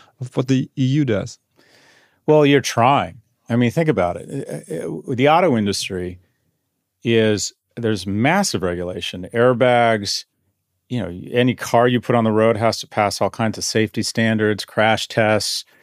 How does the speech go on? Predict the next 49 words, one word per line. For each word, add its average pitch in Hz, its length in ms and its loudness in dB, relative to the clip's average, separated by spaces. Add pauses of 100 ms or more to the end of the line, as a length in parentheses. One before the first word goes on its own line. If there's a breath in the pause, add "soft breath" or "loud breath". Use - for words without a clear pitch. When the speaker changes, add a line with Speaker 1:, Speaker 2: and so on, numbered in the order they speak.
(460 soft breath)
Speaker 2:
Um, 95 480 -4
there's 104 300 -4
regulations 110 680 2
in 101 80 -4
terms 104 340 -4
of 98 60 -8
when 98 200 -2
you 87 120 -8
have 104 220 -4
to 104 80 -8
do 92 120 -2
a 87 80 -4
recall. 110 640 0
I 104 40 -4
mean, 110 140 0
there's 110 160 -2
all 120 100 -2
sorts - 500 -2
of 98 60 -2
it. 90 80 0
There's 95 160 -4
emission 110 460 -2
standards. 113 540 -2 (500 soft breath)
The 90 80 -6
pharmaceutical 127 720 2
industry 123 480 0
has 107 220 -2
enormous 107 640 -2
regulation. 113 560 2
I, 117 420 -6
I've 107 100 -6
served 117 220 0
on 107 100 2
the 95 60 -2
boards 101 300 -2
of 87 140 -12
restaurant 117 460 0
companies. 117 600 -2 (460 soft breath)
Once 123 200 0
you 117 80 4
have 113 160 4
more 110 220 2
than 101 120 0
a 95 60 -2
certain 110 300 0
number 98 360 0
of, 90 240 -6 (400)
of 98 340 -2
outlets 117 720 0